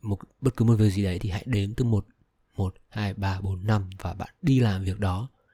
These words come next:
Bởi vì khi mà cơ thể không có một điều gì đấy thúc, không có một cái deadline nào đó thì bạn sẽ dề dà, bạn sẽ không làm việc gì. Cuối cùng là bạn sẽ không bao giờ tập thể dục được. Nhưng mà mình, mình mới bắt đầu đây thì mình mới bắt đầu thực sự nghiêm túc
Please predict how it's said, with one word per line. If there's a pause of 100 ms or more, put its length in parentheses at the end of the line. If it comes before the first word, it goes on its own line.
(240)
Bởi
vì
khi
mà
cơ
thể
không
có
một
điều
gì
đấy
thúc,
không
có
một
cái
deadline
nào
đó
thì (480)
bạn
sẽ
dề
dà,
bạn
sẽ
không
làm
việc
gì.
Cuối
cùng
là (460)
bạn
sẽ
không
bao
giờ
tập
thể
dục
được. (460)
Nhưng
mà
mình,
mình
mới
bắt
đầu
đây
thì (280)
mình
mới
bắt
đầu
thực
sự
nghiêm
túc